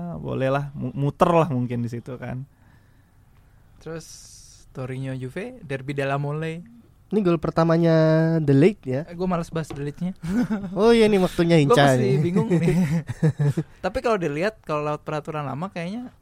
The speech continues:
Speaker 2: De Ligt tuh nggak handsball, soalnya bola datang dingin tangan dia. Dia nggak aktif tangannya.
Speaker 1: Bola datang di tangan dia.
Speaker 2: Bola datengin tangan dia.
Speaker 1: Bola
Speaker 2: Jadi
Speaker 1: datang
Speaker 2: ibaratnya
Speaker 1: di
Speaker 2: kayak kita berdiri gini, terus tiba-tiba kena bola gitu. Dia
Speaker 1: Iya.
Speaker 2: nggak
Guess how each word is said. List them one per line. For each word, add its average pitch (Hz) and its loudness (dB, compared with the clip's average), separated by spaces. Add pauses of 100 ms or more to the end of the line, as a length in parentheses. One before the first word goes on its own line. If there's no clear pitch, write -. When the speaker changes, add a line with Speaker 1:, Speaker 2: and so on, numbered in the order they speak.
(220)
Speaker 2:
De 156 -4
Ligt 165 -4
tuh 277 -14
nggak 220 -6
handsball, 151 -8
soalnya 185 -4
bola 180 -2
datang 151 -6
dingin 139 -8
tangan 135 -8
dia. 143 -8 (240)
Dia 180 -2
nggak 160 -2
aktif 156 -8
tangannya. 147 -10 (140)
Speaker 1:
Bola 131 0
datang 175 -2
di 147 -2
tangan 135 -4
dia. 151 -8
Speaker 2:
Bola 156 -4
datengin 147 -6
tangan 147 -8
dia. 131 -8
Speaker 1:
Bola 139 -8
Speaker 2:
Jadi 175 0
Speaker 1:
datang 214 -2
Speaker 2:
ibaratnya 202 -4
Speaker 1:
di 240 -10
Speaker 2:
kayak 151 -10
kita 175 -10
berdiri 156 -12
gini, 143 -16
terus 196 -16
tiba-tiba 160 -12
kena 170 -14
bola 143 -14
gitu. 131 -16 (400)
Dia 165 0
Speaker 1:
Iya. 208 0
Speaker 2:
nggak 151 -2